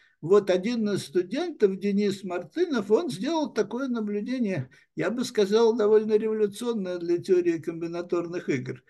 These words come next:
что как играть, какие позиции выиграны, какие проиграны, это так сразу не скажешь. А вот как играть в неё,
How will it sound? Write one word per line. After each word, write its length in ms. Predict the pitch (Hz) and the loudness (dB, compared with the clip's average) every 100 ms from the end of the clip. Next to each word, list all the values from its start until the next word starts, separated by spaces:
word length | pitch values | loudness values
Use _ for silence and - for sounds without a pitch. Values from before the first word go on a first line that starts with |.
| - - | -20 -20
что 720 | - - 180 170 139 139 151 147 | -4 2 4 4 2 0 -2 -2
как 280 | 240 262 | -2 2
играть, 400 | 214 208 269 285 | 2 6 6 6
какие 340 | - 208 240 240 | 4 0 0 -2
позиции 560 | 202 196 240 196 208 | 0 0 -2 -4 0
выиграны, 540 | 208 254 302 233 220 208 | 0 0 -2 0 0 0
какие 380 | 202 196 226 214 | -4 -4 -4 -4
проиграны, 760 | 156 339 311 220 185 180 170 - - _ | -4 -2 0 4 4 2 -6 -12 -20 _
это 280 | 214 233 277 | 2 2 -2
так 260 | 247 - | -2 -2
сразу 320 | - 233 208 | 2 4 4
не 140 | 226 226 | 2 0
скажешь. 640 | - 214 131 117 - - _ _ _ - | 0 0 0 -2 -14 -20 _ _ _ -2
А 120 | 175 | 2
вот 200 | 190 - | 4 2
как 220 | - 269 247 | 0 -2 -2
играть 440 | 233 311 381 381 | -4 -2 0 -2
в 40 | 247 | 0
неё, 560 | 254 233 196 165 139 | 2 4 4 2 -4